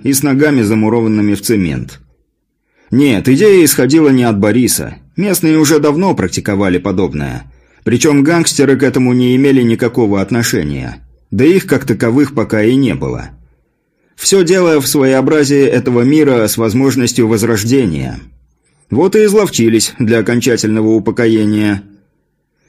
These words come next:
Раньше использовали всё больше ядра или камни, но прогресс не стоит на месте, вот и шагают в ногу со временем.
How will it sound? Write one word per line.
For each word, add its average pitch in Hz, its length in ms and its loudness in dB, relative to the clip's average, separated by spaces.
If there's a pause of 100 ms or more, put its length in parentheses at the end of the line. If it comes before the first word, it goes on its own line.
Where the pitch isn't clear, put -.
(160)
Раньше 160 420 2
использовали 139 560 2
всё 131 160 0
больше 139 340 0
ядра 123 500 2
или 101 200 2
камни, 120 580 -2 (220)
но 185 240 -2
прогресс 165 520 0
не 117 100 0
стоит 117 420 0
на 110 80 0
месте, 123 540 0 (200)
вот 139 240 -2
и 190 60 -2
шагают 139 520 0
в 98 80 -2
ногу 95 240 0
со 120 160 -2
временем. 73 680 -4